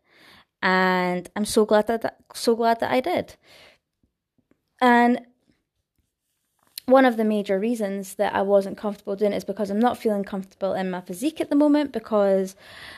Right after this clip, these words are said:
my training has not been what it should be just because of health problems that I'm going through at the moment,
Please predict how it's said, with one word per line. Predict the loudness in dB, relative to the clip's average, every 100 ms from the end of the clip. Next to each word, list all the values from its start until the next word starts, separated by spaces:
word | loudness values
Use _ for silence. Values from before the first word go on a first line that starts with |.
| -14
my | -6 -6
training | 2 4 6 4
has | 2 0
not | -2
been | -2 0
what | -2
it | -4
should | -6 -10 -12
be | -14 -10 -10
just | -12 -14
because | -18 -6 -2 -2 -4
of | -2 -2 -2
health | 0 0 0 -4
problems | -2 -2 0 -2 -2 -6
that | -8
I'm | -6 -4 -6 -10 _ _ _ _ 0
going | 2 2
through | -2 -4
at | -4
the | -2
moment, | 0 0 -2